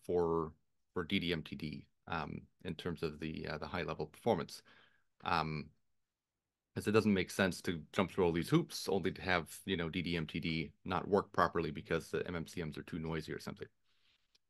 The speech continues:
So, um, first step is, okay, can we just make this, um,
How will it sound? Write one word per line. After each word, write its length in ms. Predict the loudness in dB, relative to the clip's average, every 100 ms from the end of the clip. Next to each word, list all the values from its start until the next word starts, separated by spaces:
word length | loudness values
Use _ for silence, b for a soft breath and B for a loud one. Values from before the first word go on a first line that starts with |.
| _
So, 320 | 8 8 8 -2 _ _ -2
um, 360 | 4 4 4 2
first 200 | 2 8
step 240 | 8 8
is, 220 | 6 6
okay, 260 | 4 6 4
can 160 | 4 0
we 80 |
just 260 | 2 -2 -4 -2
make 240 | -2 0
this, 340 | -2 -2 -2
um, 360 | -2 0 0 -4